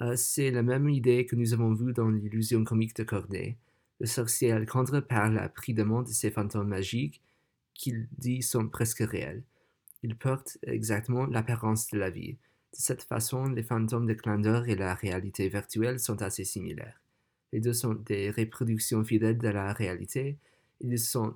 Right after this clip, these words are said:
tous les deux des simulations pour nous divertir et informer. De plus, cette séparation entre la représentation de quelque chose et la vraie chose est liée aussi à la sémiotique, comme, euh, Ferdinand de Saussure a écrit.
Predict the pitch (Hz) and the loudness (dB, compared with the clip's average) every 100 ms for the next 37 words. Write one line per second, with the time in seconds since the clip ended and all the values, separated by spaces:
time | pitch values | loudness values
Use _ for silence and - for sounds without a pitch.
0 | - 123 123 110 113 107 101 117 107 104 | -6 0 2 4 4 4 0 0 2 2
1 | 107 110 117 113 104 104 101 110 110 104 | 0 2 2 2 0 0 2 4 4 2
2 | - 123 113 92 95 - 85 85 80 117 | 0 0 2 0 -2 -2 -4 -4 -6 -8
3 | _ _ - _ _ _ _ - 117 113 | _ _ -20 _ _ _ _ -8 -6 2
4 | 151 147 117 - 123 113 113 - 123 135 | 2 2 0 0 0 2 2 4 2 2
5 | 131 113 113 110 104 101 113 - 110 110 | 0 0 4 4 2 0 -2 0 2 2
6 | 104 104 - 117 120 120 120 123 135 135 | 2 0 4 2 2 -4 -4 -2 0 2
7 | 120 - 110 110 - 131 139 143 _ - | 2 2 0 -2 0 0 0 -2 _ -20
8 | _ _ _ _ - 123 123 123 113 107 | _ _ _ _ 0 2 4 6 8 6
9 | - 143 127 113 110 120 110 101 135 147 | 4 4 6 6 4 4 4 2 2 0
10 | - 113 107 107 104 - _ _ - 101 | 2 0 2 -2 -4 -10 _ _ -6 -4
11 | 98 110 - 113 117 113 117 113 - 104 | -2 -2 0 2 6 6 6 4 2 2
12 | - 104 95 82 82 - 90 117 | 4 4 4 -2 -4 -6 -6 -8